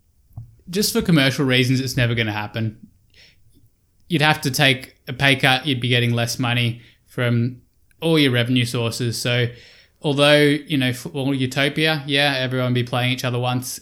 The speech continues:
it's just not gonna happen. The only thing I could see them changing is actually trying to play more games during the season. I don't exactly know what that would look like. And you get these, you know, lopsided draws where it turns out that,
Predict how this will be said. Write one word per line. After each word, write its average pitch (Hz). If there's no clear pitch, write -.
it's 123
just 131
not 120
gonna 127
happen. 117
The 156
only 185
thing 131
I 123
could 123
see 123
them 117
changing 120
is 117
actually 120
trying 123
to -
play 120
more 135
games 107
during 113
the 113
season. 113
I 123
don't 123
exactly 123
know 117
what 117
that 117
would 113
look 120
like. 117
And 143
you 139
get 165
these, 127
you 160
know, 120
lopsided 127
draws 117
where 120
it 131
turns 120
out 120
that, 120